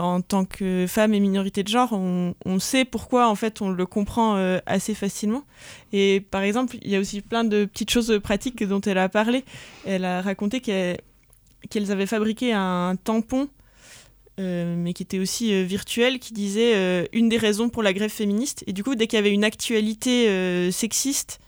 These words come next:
en fait, elle mettait le tampon et ça leur évitait de devoir à chaque fois faire des communiqués pour dire, euh, « Ah, euh, c'est pour ça qu'on veut faire la grève féministe. »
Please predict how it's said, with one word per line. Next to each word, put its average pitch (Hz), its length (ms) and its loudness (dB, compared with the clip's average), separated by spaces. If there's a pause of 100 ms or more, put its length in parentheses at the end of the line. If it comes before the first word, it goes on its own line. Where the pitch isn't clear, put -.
(360)
en 190 80 -4
fait, 233 220 0
elle 190 240 2
mettait 208 240 2
le 226 60 -6
tampon 247 440 -2 (140)
et 202 80 2
ça 196 180 2
leur 196 140 4
évitait 214 280 0
de 208 120 2
devoir 190 220 2
à 220 100 0
chaque 208 160 0
fois 233 100 0
faire 214 140 0
des 196 100 0
communiqués 208 480 0
pour 202 180 -2
dire, 208 220 -2
euh, « 175 320 0 (520)
Ah, 180 160 0
euh, 160 160 0
c'est 175 140 -4
pour 180 160 -8
ça 202 140 -2
qu'on 170 380 0
veut 170 100 -4
faire 190 160 -6
la 180 100 -2
grève 185 160 -2
féministe. » 202 400 0